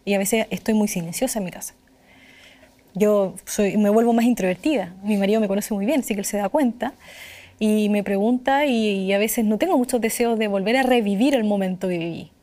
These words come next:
¿no? Eh, porque tal vez fue muy impactante para mí, y eso sucede de vez en cuando. Pero por lo general, em, eso ocurre en algunas ocasiones cuando es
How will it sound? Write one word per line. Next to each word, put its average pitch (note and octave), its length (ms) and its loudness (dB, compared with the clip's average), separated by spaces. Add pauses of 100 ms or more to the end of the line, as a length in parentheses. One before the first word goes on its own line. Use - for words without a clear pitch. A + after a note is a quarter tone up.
(260)
¿no? G3+ 280 -4 (580)
Eh, F#3 280 0
porque F#3+ 240 -4
tal F#3 140 -2
vez A#3 120 0
fue A#3+ 140 0
muy B3+ 120 4
impactante A#3 380 0
para F#3 140 0
mí, A3+ 180 -2 (340)
y G3+ 120 -2
eso G3 480 0
sucede - 380 0
de G#3 120 2
vez F#3+ 140 0
en G3 80 -4
cuando. F3+ 360 -10 (680)
Pero G3 200 0
por G3+ 140 0
lo G#3 80 -2
general, A3+ 640 0 (460)
em, F#3 580 -2 (800)
eso G#3 220 0
ocurre B3+ 300 0
en B3+ 220 0
algunas A#3 340 0
ocasiones B3 420 -2
cuando A3 320 -2
es G#3+ 120 -2